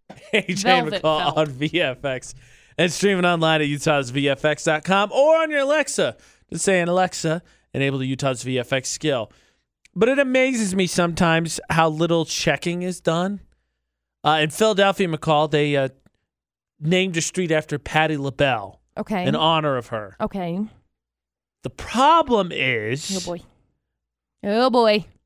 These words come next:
Speaker 1: they misspelled her name on the sign.
Speaker 2: No. Really?
Speaker 1: Yeah.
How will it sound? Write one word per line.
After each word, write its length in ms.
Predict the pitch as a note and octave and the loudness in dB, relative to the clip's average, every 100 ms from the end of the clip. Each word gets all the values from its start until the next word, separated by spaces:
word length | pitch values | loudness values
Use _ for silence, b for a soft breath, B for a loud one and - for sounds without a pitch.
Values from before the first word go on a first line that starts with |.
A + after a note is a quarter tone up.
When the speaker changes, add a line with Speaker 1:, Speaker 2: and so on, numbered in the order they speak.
| _ | _
Speaker 1:
they 220 | C3+ D3+ | 0 2
misspelled 560 | D3+ E3 - - D3 C3+ | 2 0 -2 0 2 2
her 100 | C3 | 0
name 240 | B2+ B2 A#2 | 0 -2 -4
on 120 | G#2 | -8
the 80 | G2+ | -6
sign. 500 | - B2 G#2 F#2+ - _ _ _ _ _ _ _ _ _ _ - | -4 -2 -4 -12 -20 _ _ _ _ _ _ _ _ _ _ -4
Speaker 2:
No. 960 | A3 C4+ A3 G#3+ F#3+ E3 E3 E3+ E3 - _ _ | 2 4 6 4 4 2 0 -2 -4 -10 _ _
Really? 500 | G#3 A#3 C#4 E4 E4+ - | -4 0 0 0 -4 -4
Speaker 1:
Yeah. 520 | F#4 G4+ G#3+ C3 | -2 0 0 0